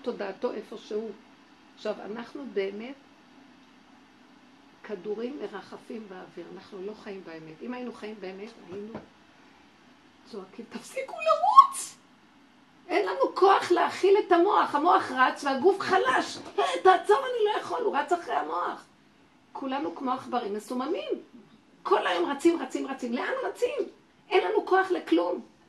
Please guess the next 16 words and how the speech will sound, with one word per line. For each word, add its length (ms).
בגלל 180
זה 80
הח-, 260
הגוף 300
חולה 280
וכואב. 540
ואז 140
צריך 180
לעשות 160
דיאטות, 440
ואז 220
זה, 200
ואז 140
זה, 160
וכל, 160
אז 240